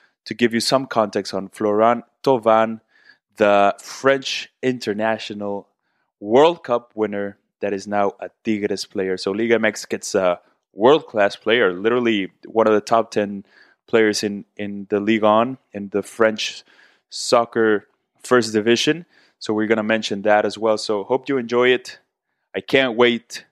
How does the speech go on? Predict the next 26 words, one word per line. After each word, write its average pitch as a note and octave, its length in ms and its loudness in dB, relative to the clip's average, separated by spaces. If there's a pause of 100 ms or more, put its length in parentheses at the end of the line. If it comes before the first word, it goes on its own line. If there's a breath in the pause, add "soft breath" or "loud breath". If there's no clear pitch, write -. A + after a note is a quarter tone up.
(400)
for A2 120 -6
you A2 180 0
guys G#2+ 240 0
to - 140 -12
listen A#2+ 280 0
to A#2 140 -6
this G2+ 120 -4
podcast G#2 540 -2
and F#2+ 160 -8
follow G#2+ 260 2
along. G2 360 0 (360)
All A#2 80 0
right, D3 220 2
so A#2 240 -2
first - 480 0
of A#2 180 -2
all, C#3 240 4
we B2 120 -4
got A#2+ 180 0
a G2+ 60 -2
shocker A#2+ 520 -2
in A2+ 120 -6
the G#2+ 100 -2
repechaje. A#2 880 0
Atlas B2+ 800 0 (360)
defeated A#2 600 -6